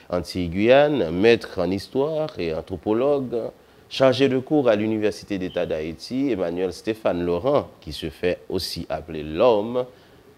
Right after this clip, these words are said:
est un passionné de la connaissance historique et, et anthropologique. L'homme est donc notre invité pour ce midi. Nous lui disons bonsoir et bienvenue à l'invité du midi.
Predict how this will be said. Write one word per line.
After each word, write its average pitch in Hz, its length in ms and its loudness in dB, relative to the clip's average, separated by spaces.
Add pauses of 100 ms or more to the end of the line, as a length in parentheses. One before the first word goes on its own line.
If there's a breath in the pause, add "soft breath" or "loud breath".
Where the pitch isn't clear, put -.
(100)
est 120 200 2
un 131 120 2
passionné 110 880 2
de 95 100 -4
la 87 140 -2
connaissance 110 560 -2
historique 95 520 -4
et, 87 220 -4 (160)
et 98 220 -2
anthropologique. 82 920 -6 (200)
L'homme 104 320 0
est 85 60 -2
donc 87 260 -4
notre 82 240 -8
invité 82 320 -8
pour 82 220 -8
ce - 100 -14
midi. 80 380 -8 (580 loud breath)
Nous 156 80 8
lui 151 140 8
disons 107 260 4
bonsoir 104 420 4
et 98 60 2
bienvenue 92 380 0
à 87 80 2
l'invité 82 320 -4
du 78 120 -8
midi. - 600 -8